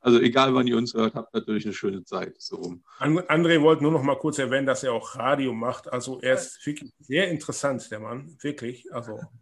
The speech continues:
Speaker 1: Und
Speaker 2: ne?
Speaker 1: introvertiert und schüchtern.
Speaker 2: Ja, ja. Und, äh, ja, kein Kommentar.
Speaker 1: <laughs>
Speaker 2: Also, äh, sagen wir einfach mal, äh, bis die Tage und, äh,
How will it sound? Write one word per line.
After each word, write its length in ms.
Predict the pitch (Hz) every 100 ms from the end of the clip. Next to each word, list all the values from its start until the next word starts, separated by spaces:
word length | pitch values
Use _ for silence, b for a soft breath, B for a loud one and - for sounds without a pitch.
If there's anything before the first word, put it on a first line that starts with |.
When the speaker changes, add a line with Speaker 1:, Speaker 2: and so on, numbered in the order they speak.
| _ _ _ _ _ b
Speaker 1:
Und 120 | 113
Speaker 2:
ne? 60 | 135
Speaker 1:
introvertiert 640 | 131 110 98 92 101 98
und 120 | 113
schüchtern. 440 | - 107 - - - _ b b b b 170
Speaker 2:
Ja, 260 | 131 120 117
ja. 220 | 117 113
Und, 540 | 120 135 131 185 180 _ _ - 196 _ - 175 113 147
äh, 200 | 135 147 160 175 151
ja, 320 | 120 110 113 _ - 165 156 -
kein 200 | 147 135
Kommentar. 540 | 127 120 120 113 113 B B B B
Speaker 1:
<laughs> 840 | B B - - 220 - - - - - B B B B _ 160
Speaker 2:
Also, 520 | 156 160 156 165 156
äh, 200 | 147 147 147 _ - 143
sagen 300 | 160 180 185
wir 160 | 165
einfach 360 | 160 170 180 143
mal, 840 | 156 156 156 151 147 139 135 131
äh, 40 | 127 _ _ _ _ _
bis 200 | 151 185
die 120 | 180
Tage 600 | - 131 147 170 202 226
und, 340 | 175 175 190 180
äh, 500 | 160 156 151 156